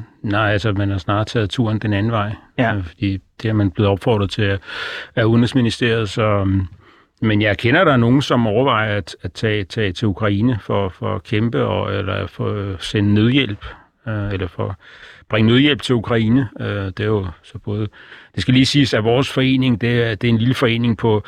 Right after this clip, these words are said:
Speaker 1: lidt over hundrede medlemmer. Altså,
Speaker 2: Mm.
Speaker 1: vi er ikke sådan en, øh, online forening. Vi er sådan en rigtig gammeldags forening, hvor man betaler kontingent.
Speaker 2: Ja.
Speaker 1: Og derfor så, at det begrænser os, os automatisk antallet af medlemmer, så det begrænser trods alt en begrænset kreds af mennesker.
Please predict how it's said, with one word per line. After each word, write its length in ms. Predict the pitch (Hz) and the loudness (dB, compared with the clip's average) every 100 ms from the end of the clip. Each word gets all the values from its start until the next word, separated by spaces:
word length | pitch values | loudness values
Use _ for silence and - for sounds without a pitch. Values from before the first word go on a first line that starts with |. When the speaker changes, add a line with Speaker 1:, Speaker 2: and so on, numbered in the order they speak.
| - - | -10 -4
Speaker 1:
lidt 140 | 113 120 | 0 2
over 140 | 113 | 4
hundrede 260 | 120 135 131 | 4 4 4
medlemmer. 460 | 113 113 120 104 110 - | 2 2 0 -2 -6 -10
Altså, 280 | 110 - 147 | -8 -2 0
Speaker 2:
Mm. 220 | 135 104 | 0 0
Speaker 1:
vi 80 | 107 | 0
er 40 | |
ikke 120 | 104 | 0
sådan 140 | 127 120 | 0 0
en, 220 | 107 95 - - - - _ 104 | 0 -4 -8 -20 -20 -20 _ -8
øh, 240 | 101 98 - | -6 -8 -4
online 380 | 113 113 120 104 | 0 0 2 0
forening. 480 | - 110 117 113 104 | 0 -2 0 0 0
Vi 60 | 101 | -2
er 40 | |
sådan 160 | - 107 | -2 0
en 40 | |
rigtig 220 | 110 131 | 0 0
gammeldags 420 | 113 107 120 110 - | 2 2 4 2 2
forening, 360 | 110 117 113 | 0 2 0
hvor 100 | 104 | 0
man 180 | 104 98 | 0 -2
betaler 300 | - 117 107 | -2 0 0
kontingent. 560 | 104 95 107 113 - - | -2 -2 -2 -2 -4 -4
Speaker 2:
Ja. 260 | 123 123 107 | -2 -2 -2
Speaker 1:
Og 200 | 101 95 | -2 0
derfor 340 | 107 127 107 | 0 2 0
så, 140 | 92 110 | 0 0
at 260 | 110 101 | 0 -2
det 100 | 101 | -4
begrænser 380 | 120 120 123 113 110 | -2 0 0 0 0
os, 260 | 98 95 | -2 -4
os 280 | - 101 - | -6 -8 -6
automatisk 680 | 107 101 110 110 110 101 - | -6 -2 0 -2 -2 -8 -4
antallet 440 | 104 - 110 104 110 | -4 0 -2 -2 -4
af 100 | 104 | -4
medlemmer, 380 | 101 107 113 | -4 -4 -6
så 120 | 95 110 | -8 -12
det 120 | - - _ - _ | -14 -20 _ -20 _
begrænser 480 | 107 107 113 113 - | -2 0 0 -2 -2
trods 160 | 113 | 0
alt 100 | 110 | 0
en 80 | 110 | 0
begrænset 720 | 110 101 104 - 107 104 95 | -2 -4 -6 -4 -2 -2 -4
kreds 260 | - 107 101 | -2 -4 0
af 60 | 104 | 0
mennesker. 320 | 95 92 | 0 -2